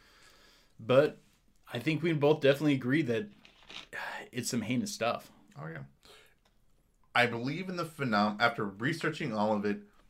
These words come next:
Speaker 2: I do believe in the phenomenon. 'Cause I don't want people, like, leaving this podcast episode thinking that I don't, because I do believe in this phenomenon. I, I think that this phenomenon is real. I think that there are, there are probably some very people that are suffering horrifically from what they have gone through.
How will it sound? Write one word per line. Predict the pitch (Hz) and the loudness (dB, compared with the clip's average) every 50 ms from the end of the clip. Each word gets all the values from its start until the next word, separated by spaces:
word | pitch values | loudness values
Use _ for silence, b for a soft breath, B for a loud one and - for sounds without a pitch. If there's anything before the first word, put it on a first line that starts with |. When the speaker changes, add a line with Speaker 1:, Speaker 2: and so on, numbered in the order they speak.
| _ _ _ - | _ _ _ 2
Speaker 2:
I | 113 113 | 2 2
do | 107 104 110 120 127 | 2 2 0 0 0
believe | 123 120 117 113 104 107 | 0 0 0 2 2 2
in | 110 | 0
the | 101 | 0
phenomenon. | 101 - - - - - - - - - - - - - - _ _ _ _ _ - | -2 -4 -8 -10 -10 -10 -12 -14 -14 -16 -16 -18 -18 -20 -20 _ _ _ _ _ -6
'Cause | - 110 | -2 2
I | 110 | 4
don't | 123 143 | 4 4
want | 165 160 170 | 4 4 2
people, | 170 143 135 135 | 4 4 4 6
like, | 123 127 117 101 | 6 6 6 6
leaving | 104 113 117 113 110 | 4 0 0 0 0
this | 104 101 | 0 0
podcast | - - 110 107 104 101 - - 104 101 - 107 | 0 2 4 4 4 4 2 0 -2 -2 0 -2
episode | 101 98 - - 104 98 - | -2 -2 -2 -2 -2 -2 -2
thinking | 117 107 101 104 110 104 98 | -2 -4 -4 -4 -2 -2 0
that | 98 95 | 2 2
I | 92 90 | 0 0
don't, | 87 95 - 104 104 | -2 -2 -4 -4 -2
because | 110 104 98 | -2 -2 -2
I | 98 92 | -2 -2
do | 87 104 110 113 | -4 -4 -6 -4
believe | 107 104 104 101 101 98 | -2 0 2 2 2 2
in | 95 | 0
this | 90 87 - | -4 -6 -10
phenomenon. | - - - - - - - - - - - - _ b b b b b b b b b b b b b b - | -12 -16 -16 -16 -18 -20 -20 -20 -20 -20 -20 -20 _ b b b b b b b b b b b b b b 0
I, | 98 107 107 107 107 107 104 104 - - - _ _ _ _ _ _ _ _ _ _ _ _ _ _ - | 2 4 4 4 4 4 2 -2 -4 -8 -16 _ _ _ _ _ _ _ _ _ _ _ _ _ _ 2
I | 101 101 - | 4 4 4
think | 202 - 139 135 127 | 4 2 0 0 0
that | 127 123 | 0 -2
this | 123 117 | -2 -4
phenomenon | - - 117 110 107 104 101 98 95 92 | -2 -2 0 2 2 4 2 2 0 -2
is | 90 | -2
real. | 98 113 123 120 - | 0 2 2 2 2
I | 101 101 | 0 -2
think | 101 - - 113 110 107 | -4 -4 -6 -6 -2 0
that | 113 107 - | 0 0 2
there | - 104 98 | 4 4 6
are, | 98 98 95 98 - | 6 6 4 2 0
there | 101 104 101 | 0 2 2
are | 98 98 - - - | 2 2 0 -6 -8
probably | - - 110 107 107 107 104 | 0 4 4 4 4 4 0
some | - 107 101 101 | 0 0 0 2
very | 98 98 104 104 104 | 4 6 6 4 4
people | 104 - 110 101 107 101 | 2 -2 -6 -4 -2 -2
that | 104 95 | 0 -2
are | 90 | -2
suffering | - - - 104 101 - 110 98 | -4 -4 -6 -6 -6 -6 -6 -8
horrifically | - - 98 101 98 - - - - - 202 | -8 -8 -8 -8 -8 -8 -10 -10 -10 -10 -10
from | - - 98 95 | -8 -10 -10 -10
what | 95 92 - | -10 -10 -10
they | 98 95 | -12 -14
have | - - | -14 -14
gone | - - 73 - | -16 -16 -16 -16
through. | - - - - | -16 -18 -18 -18